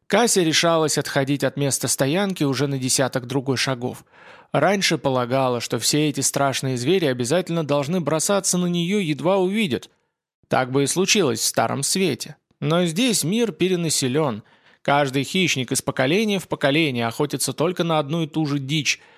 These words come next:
другими пренебрегает. Влад наблюдал за ней краем глаза.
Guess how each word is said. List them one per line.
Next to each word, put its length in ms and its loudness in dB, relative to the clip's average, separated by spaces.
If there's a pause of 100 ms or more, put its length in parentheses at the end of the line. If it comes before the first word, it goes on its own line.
(160)
другими 480 0
пренебрегает. 880 -2 (800)
Влад 380 0
наблюдал 440 0
за 160 -2
ней 200 -2
краем 360 -2
глаза. 520 -2